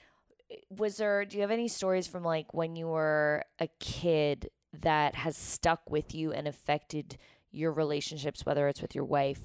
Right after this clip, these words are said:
or with your friends or in our industry with bosses, bookers, any of that? Is there anything that you,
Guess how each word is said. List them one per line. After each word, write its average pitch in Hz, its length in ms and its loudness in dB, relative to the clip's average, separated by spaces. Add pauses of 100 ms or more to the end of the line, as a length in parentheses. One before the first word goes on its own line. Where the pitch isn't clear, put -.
(140)
or 151 580 2 (280)
with 156 160 -6
your 160 80 0
friends 147 500 -2
or 160 480 2 (120)
in 165 120 -8
our 156 240 -6
industry 151 500 -8
with 147 200 -8
bosses, 143 580 -6
bookers, 151 420 -8
any 139 220 -8
of 135 60 -10
that? 135 280 -4
Is - 100 -10
there 147 120 -4
anything 160 420 -6
that 202 200 -4
you, 151 480 -6